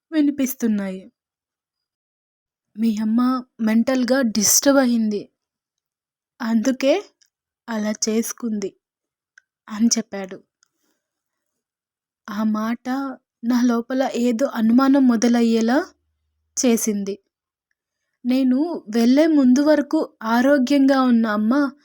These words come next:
నేను వెళ్ళాకే ఎందుకు ఇలా అయింది? అమ్మకు ఒక్కసారిగా మెంటల్ ఎలా వచ్చింది?" అనే ప్రశ్న అడిగేలోపే ఇంట్లోకి ఇంకొక మహిళ వచ్చింది.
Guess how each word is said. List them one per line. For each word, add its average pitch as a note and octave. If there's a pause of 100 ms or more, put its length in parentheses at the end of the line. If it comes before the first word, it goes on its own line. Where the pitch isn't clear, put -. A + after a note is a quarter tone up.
(320)
నేను C#4
వెళ్ళాకే C#4 (100)
ఎందుకు C#4
ఇలా C4
అయింది? B3+ (840)
అమ్మకు C#4
ఒక్కసారిగా C#4+
మెంటల్ C4
ఎలా C#4
వచ్చింది?" C#4 (1500)
అనే A3+
ప్రశ్న A3+ (100)
అడిగేలోపే A#3 (280)
ఇంట్లోకి A3+ (640)
ఇంకొక B3+
మహిళ C4
వచ్చింది. G#3